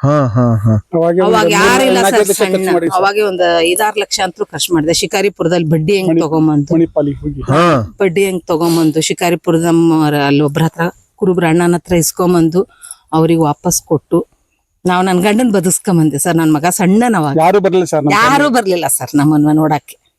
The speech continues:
Speaker 3: ನನ್ ಸಣ್ಣ
Speaker 2: ಸ್ವಲ್ಪ,
Speaker 3: ಮಕ್ಕಳು
Speaker 2: ಸ್ವಲ್ಪ
Speaker 3: ನನಗೆ,
Speaker 2: ಆಗ್ತದೆ ಸರ್.
Speaker 3: ನನ್ ಮಕ್ಳು ಎರಡು ಸಣ್ಣ ಸಣ್ಣವ್ ಸರ್. ಅವಾಗ ಎರಡ್ ಸಾವಿರದ ಹತ್ತರಲ್ಲಿ ಮಗ ಹಾಸ್ಟೆಲ್, ಮಗಳು ಶ-, ಮನೆಯಲ್ಲೇ.
Speaker 1: ಏಕಾಂಗಿ ಜೀವನದಲ್ಲಿ
Speaker 3: ಏಕಾಂಗಿ
Speaker 1: ಎದೆಗುಂದೆ
Speaker 3: ಜೀವನ
Speaker 1: ನೀವು ಮಾಡಿದ್ರಿ.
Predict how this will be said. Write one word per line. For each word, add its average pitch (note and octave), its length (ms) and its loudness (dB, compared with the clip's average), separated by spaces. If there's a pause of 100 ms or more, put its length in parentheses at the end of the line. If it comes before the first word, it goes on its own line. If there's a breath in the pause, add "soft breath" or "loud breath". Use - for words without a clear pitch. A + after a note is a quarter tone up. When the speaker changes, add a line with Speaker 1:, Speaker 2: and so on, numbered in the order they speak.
(340)
Speaker 3:
ನನ್ E3 120 0
ಸಣ್ಣ - 180 -2
Speaker 2:
ಸ್ವಲ್ಪ, - 180 2
Speaker 3:
ಮಕ್ಕಳು F#3+ 180 0
Speaker 2:
ಸ್ವಲ್ಪ E3+ 220 -2
Speaker 3:
ನನಗೆ, D#3+ 380 0
Speaker 2:
ಆಗ್ತದೆ C3 160 -8
ಸರ್. - 200 -20
Speaker 3:
ನನ್ E3 180 0
ಮಕ್ಳು E3 320 -4
ಎರಡು D#3 240 0
ಸಣ್ಣ E3 300 0
ಸಣ್ಣವ್ E3+ 360 -2
ಸರ್. D#3 180 -2
ಅವಾಗ D3 220 0
ಎರಡ್ D#3+ 220 -2
ಸಾವಿರದ D#3+ 400 -4
ಹತ್ತರಲ್ಲಿ D#3 540 0 (320 loud breath)
ಮಗ D#3 140 -2
ಹಾಸ್ಟೆಲ್, E3+ 440 -2
ಮಗಳು D#3 340 0
ಶ-, - 120 -10 (160)
ಮನೆಯಲ್ಲೇ. D#3 460 0 (480)
Speaker 1:
ಏಕಾಂಗಿ D#3+ 540 2
ಜೀವನದಲ್ಲಿ D#3 640 2
Speaker 3:
ಏಕಾಂಗಿ D#3 220 2
Speaker 1:
ಎದೆಗುಂದೆ D#3 360 0
Speaker 3:
ಜೀವನ F3 160 2
Speaker 1:
ನೀವು E3+ 160 2
ಮಾಡಿದ್ರಿ. C#3 460 0